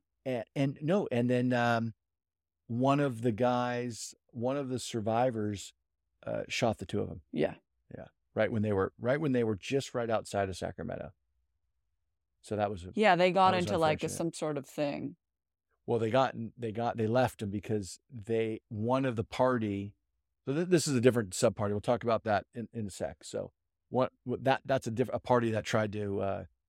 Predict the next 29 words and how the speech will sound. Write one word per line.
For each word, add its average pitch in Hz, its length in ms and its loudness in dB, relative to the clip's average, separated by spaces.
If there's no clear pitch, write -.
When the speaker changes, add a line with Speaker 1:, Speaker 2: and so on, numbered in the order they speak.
Speaker 1:
walk 117 280 -2
down 101 260 0
Speaker 2:
So 95 160 0
much - 320 2
Speaker 1:
from 156 120 0
Speaker 2:
drama 151 460 8
in 131 100 2
this, 131 240 -2
in 143 180 0
this 139 140 -2
Speaker 1:
Sacramento. - 20 -6
Speaker 2:
story. 151 380 0
Speaker 1:
Okay, 131 180 4
I - 80 -2
just 131 120 2
wanna 165 120 2
talk 147 260 6
how 143 100 2
many 139 140 4
people 120 280 0
left, 104 240 0
'cause 104 120 -4
this, 117 100 -6
this 135 240 0
really 151 400 8
is 110 140 4
a 95 40 -4
perspective 101 680 -2
of, 98 120 -8